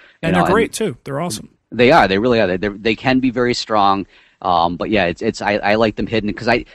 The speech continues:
Speaker 1: know, they make those special little plugs that they can put in there, but it's like,
Speaker 2: Yeah.
Speaker 1: you know, this is supposed to be a time-saving thing,
Speaker 2: Well, I was,
Speaker 1: and
Speaker 2: yeah, I was just gonna say,
Speaker 1: <laughs>
Speaker 2: if you do that, then you may as well just made the damn tenon because you're, you're wasting so much time.
Speaker 1: Exactly.
Speaker 2: Um,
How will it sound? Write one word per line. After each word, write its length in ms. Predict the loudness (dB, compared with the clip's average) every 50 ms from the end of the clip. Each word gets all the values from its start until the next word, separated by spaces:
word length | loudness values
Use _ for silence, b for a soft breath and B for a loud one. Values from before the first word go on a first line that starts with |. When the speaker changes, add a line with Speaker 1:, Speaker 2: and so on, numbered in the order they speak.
| b -2
Speaker 1:
know, 140 | 0 2 2
they 260 | 4 4 4 6 6
make 280 | 6 6 4 4 4 4
those 280 | 4 4 4 4 2 -2 -6 -10 -12
special 440 | -8 -2 0 0 0 2 2 2 4
little 240 | 4 4 4 2 0
plugs 400 | -2 -4 0 4 4 4 4 2
that 120 | -2 -4
they 100 | -4 -2
can 120 | -2 -2 -4
put 200 | -2 -2 -2 2
in 180 | 2 2 2 2
there, 180 | 2 0 -2
but 100 | -2 -6
it's 160 | -10 -10 -6
like, 160 | -4 -2 -2 -2
Speaker 2:
Yeah. 260 | -4 -6 -8 -8 -10 b b b b b _
Speaker 1:
you 80 | -4 -2
know, 100 | -2 -2
this 160 | -2 -4 -6
is 60 | -6 -4
supposed 200 | -4 -4 -4 -2
to 40 |
be 100 | -2 -2
a 40 | -2
time-saving 800 | -2 -4 -4 -2 0 2 2 0 -2 -4 -4 -4 -4 -4 -6 -8
thing, 240 | -6 -4 -2 0 2
Speaker 2:
Well, 80 | 2
I 20 | 2
was, 140 | 2 0
Speaker 1:
and 160 | 0 0 2 2
Speaker 2:
yeah, 100 | 2 2
I 20 |
was 100 | 2 2
just 180 | 0 0 2 4
gonna 160 | 4 4 4
say, 220 | 2 2 2 2
Speaker 1:
<laughs> 0 |
Speaker 2:
if 100 | 0 -2
you 80 | -4 -4
do 200 | -4 -2 -2 -2 -2
that, 300 | -2 0 -2 -2 -4 -6
then 100 | -8 -8
you 80 | -6 -4
may 140 | -4 -4 -4
as 120 | -4 -4 -6
well 80 | -8
just 200 | -8 -8 -8 -8 -6
made 160 | -8 -8 -8
the 80 | -8
damn 220 | -8 -8 -8 -8 -10
tenon 340 | -10 -8 -6 -6 -6 -8 -8
because 280 | -10 -10 -10 -10 -10 -8
you're, 160 | -10 -10 -10
you're 200 | -12 -12 -12 -10
wasting 380 | -8 -8 -6 -6 -6 -6 -6 -8
so 120 | -10 -10 -10
much 180 | -12 -14 -12
time. 360 | -10 -10 -8 -8 -10 -10 -12 -8 -6
Speaker 1:
Exactly. 580 | -6 -6 -6 -6 -2 0 2 2 2 2 0
Speaker 2:
Um, 280 | -2 -2 -4 -4 -8